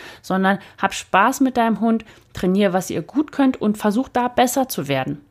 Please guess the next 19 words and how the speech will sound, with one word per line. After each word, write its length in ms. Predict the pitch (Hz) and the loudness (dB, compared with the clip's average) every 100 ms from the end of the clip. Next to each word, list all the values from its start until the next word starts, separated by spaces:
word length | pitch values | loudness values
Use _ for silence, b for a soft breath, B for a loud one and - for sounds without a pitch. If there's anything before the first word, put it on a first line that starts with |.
| _ _ - | _ _ -2
Nur 160 | 208 220 | 0 4
weil 140 | 233 | 4
dein 160 | 220 202 | 4 2
Hund 160 | 220 | 0
eine 80 | 220 | 0
gute 240 | 220 214 185 | 0 0 -2
Suche 280 | 196 - | -2 -6
kann, 300 | 262 269 262 | -2 0 0
heißt 200 | 220 214 | 0 -2
das 120 | 220 220 | -2 0
ja 80 | |
nicht, 180 | 214 214 | 0 0
dass 120 | 214 | 0
er 300 | 208 196 190 196 | 2 4 2 0
fünfzehn 480 | - 233 - 226 | -2 -2 -2 0
Minuten 400 | 208 202 214 214 | 2 2 0 -2
ohne 220 | - 208 208 | -2 2 4
Hilfe 280 | 214 214 | 4 2
sucht 320 | 208 311 - | -2 -2 -4